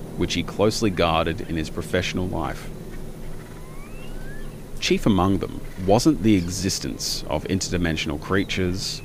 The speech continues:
magic, or murder, but his sexuality. Applewhite had a freedom to his expression that Lynch envied, and in those quieter moments,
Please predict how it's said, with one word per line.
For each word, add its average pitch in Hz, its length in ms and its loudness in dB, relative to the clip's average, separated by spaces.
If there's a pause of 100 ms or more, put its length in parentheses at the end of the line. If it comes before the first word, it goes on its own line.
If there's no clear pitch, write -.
magic, 92 560 0
or 60 220 0
murder, 85 460 4 (1400)
but 85 100 2
his 80 140 0
sexuality. 73 680 -2 (1900)
Applewhite 113 680 4
had 98 200 2
a 90 60 2
freedom 120 520 6
to - 140 -6
his 90 140 -2
expression 92 640 0
that 87 180 -2
Lynch 101 400 4
envied, 92 640 -2 (760)
and 87 100 0
in 95 120 4
those 110 180 8
quieter 120 460 6
moments, 92 680 0